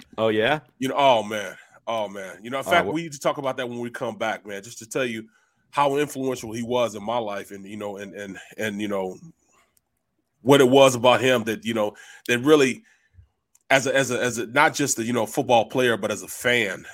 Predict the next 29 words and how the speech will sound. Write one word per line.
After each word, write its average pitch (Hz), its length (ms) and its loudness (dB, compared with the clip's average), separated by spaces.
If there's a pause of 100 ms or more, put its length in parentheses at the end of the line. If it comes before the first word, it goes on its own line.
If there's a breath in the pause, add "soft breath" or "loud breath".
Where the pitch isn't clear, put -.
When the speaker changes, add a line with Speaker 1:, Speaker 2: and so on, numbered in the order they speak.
(240 loud breath)
Speaker 1:
Yeah. 85 220 -2
Speaker 2:
I 110 40 0
loved 117 300 -2
about 107 320 0
him, 87 120 -16
you 101 80 -12
know 104 80 -8
what 101 40 -8
I'm 107 120 -8
saying? 110 60 -4
I 113 60 -4
mean, 120 240 -2 (260 loud breath)
I 131 100 6
don't 165 160 4
talk 160 200 4
about 135 380 2 (460)
layman's 139 460 -2
terms. 143 380 -4
When 127 100 -2
I 143 60 2
talk, 143 280 2
you 123 80 -4
know, 127 60 2
I 135 40 2
try 156 180 4
to 143 80 4
break 135 240 -2
down 131 180 0
football. 131 560 -2